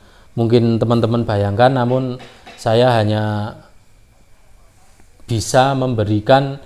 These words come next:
eh, dari teman-teman subscribe yang setia dengan channel ini, eh,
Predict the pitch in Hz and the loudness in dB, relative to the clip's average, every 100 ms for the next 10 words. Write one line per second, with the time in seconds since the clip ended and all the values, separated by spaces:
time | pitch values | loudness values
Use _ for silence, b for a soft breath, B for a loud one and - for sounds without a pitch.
0 | b b b b 117 113 113 110 98 117 | b b b b -4 -2 -2 -2 2 2
1 | 117 120 120 113 120 117 120 113 - 123 | 0 -2 -2 -2 -2 -4 -4 -6 0 0
2 | 127 113 107 127 - 123 113 - 107 104 | 2 0 0 -4 0 2 2 0 -4 -2
3 | 110 107 107 113 107 123 143 151 151 151 | -2 -2 -4 -4 -4 -2 -2 -2 -4 -10
4 | b b b b b 123 107 107 | b b b b b -8 -6 -6